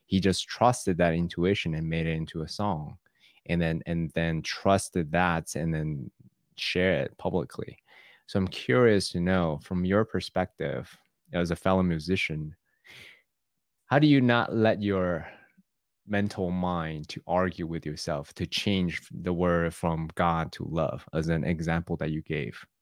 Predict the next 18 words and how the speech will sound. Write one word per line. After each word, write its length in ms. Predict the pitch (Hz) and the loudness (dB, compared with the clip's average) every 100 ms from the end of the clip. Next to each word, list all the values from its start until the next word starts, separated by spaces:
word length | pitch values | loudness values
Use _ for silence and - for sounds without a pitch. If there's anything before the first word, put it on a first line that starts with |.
| _ _ _ - | _ _ _ -6
Like, 140 | 87 | -4
how 180 | - 98 | 0 4
did 220 | 107 92 | 4 4
you 400 | 92 90 87 82 | 4 4 4 0
wrestle 460 | 85 90 90 - 90 | 0 2 2 0 -2
with 180 | 87 78 | -2 0
that 360 | 82 82 82 - | 0 0 -2 -4
and 300 | 160 78 78 | -6 -4 -6
ultimately 840 | - 170 165 160 151 151 147 147 - _ _ _ | -6 -6 -6 -6 -6 -6 -8 -10 -16 _ _ _
decided 420 | - - 82 80 76 | -8 -2 0 0 -2
to 120 | 76 | -4
trust 640 | - - 80 65 - - - _ | -4 0 0 0 -6 -8 -18 _
that 480 | 82 78 73 69 - _ | -4 -2 -2 -6 -14 _
whatever 680 | 78 78 80 80 80 76 - _ | -6 -2 0 0 0 -2 -6 _
message 460 | 87 80 78 71 - | -4 -2 -4 -6 -6
came 160 | 82 | -6
to 140 | - 73 | -6 -6
you 240 | 73 71 | -6 -6